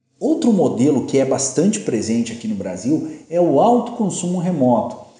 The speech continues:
Ali, através de uma usina, é gerado créditos de energia e compensado na mesma distribuidora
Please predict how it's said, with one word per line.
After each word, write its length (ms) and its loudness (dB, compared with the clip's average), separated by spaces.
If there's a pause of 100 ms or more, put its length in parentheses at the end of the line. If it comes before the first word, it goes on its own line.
(180)
Ali, 440 0
através 560 2
de 40 -2
uma 180 0
usina, 680 -2
é 160 -2
gerado 600 -2
créditos 560 -2
de 80 -2
energia 840 -4
e 80 -6
compensado 960 0
na 120 0
mesma 520 2
distribuidora 1040 0